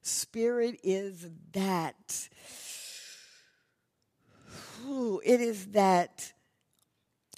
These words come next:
dynamic. It is that experience of each one of us having the divine within, but glowing in our own unique way.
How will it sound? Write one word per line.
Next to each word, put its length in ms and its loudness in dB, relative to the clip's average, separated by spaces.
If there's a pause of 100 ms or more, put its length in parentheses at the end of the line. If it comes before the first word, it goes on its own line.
(160)
dynamic. 840 4
It 140 4
is 280 0
that 360 6
experience 1120 -2 (100)
of 240 0
each 320 -6
one 240 -6
of 220 -6
us 220 -4
having 520 0 (260)
the 140 6
divine 540 2
within, 920 -2 (320)
but 220 0
glowing 600 -2
in 160 -8
our 220 -8
own 280 -14
unique 500 -14
way. 460 -8